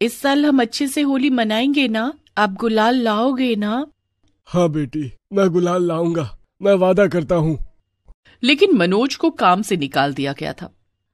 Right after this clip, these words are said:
Speaker 1: उसकी पत्नी शीतल गांव में लोगों के घरों में काम करती थी और उन्हीं में से एक घर था बिरजू सेठ का।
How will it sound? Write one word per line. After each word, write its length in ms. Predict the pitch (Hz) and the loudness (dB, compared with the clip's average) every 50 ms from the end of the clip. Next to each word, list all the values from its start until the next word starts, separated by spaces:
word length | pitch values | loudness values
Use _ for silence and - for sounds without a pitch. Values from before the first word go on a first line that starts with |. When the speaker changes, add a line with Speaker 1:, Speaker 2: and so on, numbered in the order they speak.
| _ - | _ -6
Speaker 1:
उसकी 260 | 170 180 - - 165 | -6 -6 -2 -4 -4
पत्नी 340 | 156 170 156 151 - 165 160 | -2 -2 -4 -4 -4 -6 -6
शीतल 380 | - - 160 143 143 170 165 | -4 -4 -6 -4 -2 -2 -2
गांव 240 | 165 151 151 143 151 | -2 -2 -2 -2 0
में 140 | 160 170 175 | 0 -2 -2
लोगों 260 | 170 156 151 156 170 | 0 -2 -2 -4 -6
के 140 | 165 - 170 | -6 -6 -6
घरों 280 | 156 - 170 151 156 165 | -6 -4 -4 -4 -4 -4
में 120 | 175 160 | -4 -6
काम 260 | - - 147 151 180 | -4 -4 -4 -4 -4
करती 320 | 190 - 214 185 185 208 190 | -2 -4 -4 -4 -4 -8 -8
थी 240 | 185 208 180 - _ _ _ - - - - - - - - - - | -6 -8 -10 -10 _ _ _ -20 -20 -20 -20 -18 -16 -14 -10 -2 2
और 160 | 220 269 294 | 2 4 4
उन्हीं 280 | - - 262 294 330 339 | 4 2 2 4 4 4
में 120 | 349 359 | 2 2
से 200 | 339 - 339 302 | 0 2 2 2
एक 120 | 247 208 | 2 0
घर 240 | 190 190 202 220 226 240 - | -2 -4 -2 -2 -2 -2 -2
था 80 | 269 254 | -2 -2
बिरजू 420 | 226 160 135 131 135 - - 143 | -2 0 -2 -2 -2 -2 -6 -10
सेठ 300 | 139 - 147 127 131 - | -8 -6 -6 -6 -6 -8
का। 180 | - - 160 | -10 -12 -12